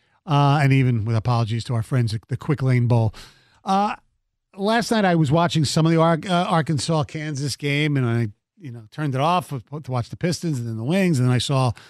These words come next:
that they came back, so I watched overtime, watched a little bit of the, uh, Oregon game, but we had to go to, go to bed. Um, I, look, being, you know, as we established earlier today, sixty-four years old,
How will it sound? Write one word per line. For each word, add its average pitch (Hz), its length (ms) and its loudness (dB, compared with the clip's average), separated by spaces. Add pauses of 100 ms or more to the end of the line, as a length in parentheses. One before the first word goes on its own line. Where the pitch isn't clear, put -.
(180)
that 120 80 -16
they 120 100 -2
came 127 240 0
back, 156 240 2
so 151 140 0
I 131 80 4
watched 143 320 2
overtime, 170 880 4 (640)
watched 160 240 -2
a 160 40 2
little 170 200 4
bit 160 160 2
of 156 100 0
the, 143 220 2
uh, 135 120 2
Oregon 156 480 2
game, 147 240 2
but 139 100 -2
we 131 100 -2
had 127 80 -6
to 123 60 -8
go 127 100 -6
to, 120 120 -6 (320)
go 147 120 -4
to 120 80 -2
bed. 135 480 0 (420)
Um, 151 480 0 (640)
I, 240 80 -14
look, 214 220 -6 (1120)
being, 208 600 2
you 143 120 2
know, 120 460 2
as 113 220 -4
we 107 320 -8
established 113 800 -2
earlier 120 320 0
today, 131 600 -2 (280)
sixty-four 143 560 0
years 110 260 2
old, 131 320 2